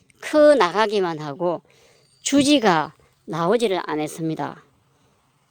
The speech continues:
이 안 자르고 키우면은 이런 모습이 돼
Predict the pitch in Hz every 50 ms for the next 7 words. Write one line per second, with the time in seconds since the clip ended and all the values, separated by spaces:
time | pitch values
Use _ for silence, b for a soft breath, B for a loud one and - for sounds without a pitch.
0 | _ _ 196 160 165 - 151 156 165 180 190 208 226 247 233 220 196 - - -
1 | 226 220 196 185 170 175 185 190 190 170 156 - 226 208 226 226 226 220 185 175
2 | 156 185 160 151 151 139 - 175 175 165 156 151